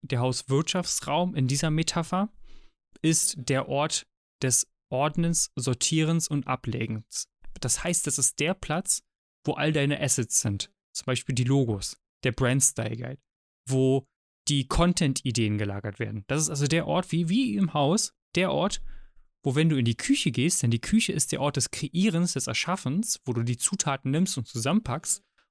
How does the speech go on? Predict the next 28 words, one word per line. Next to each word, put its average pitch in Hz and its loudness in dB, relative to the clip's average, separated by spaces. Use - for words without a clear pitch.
und 131 -4
ein 110 0
Gericht 160 2
daraus 110 0
kreierst. 147 -2
Das 123 -2
ist 127 -2
der 127 -2
Ort 123 -2
der 110 -4
Content 165 4
Creation, 117 -4
also 113 -2
wo 120 -2
du 113 0
Content 180 -2
erstellst. - -2
Das 147 2
ist, - 2
und 127 -2
der, 120 0
der 113 0
Hauswirtschaftsraum 165 -2
ist 147 -2
letzten 151 -2
Endes 135 2
der 143 0
Ort, 139 -4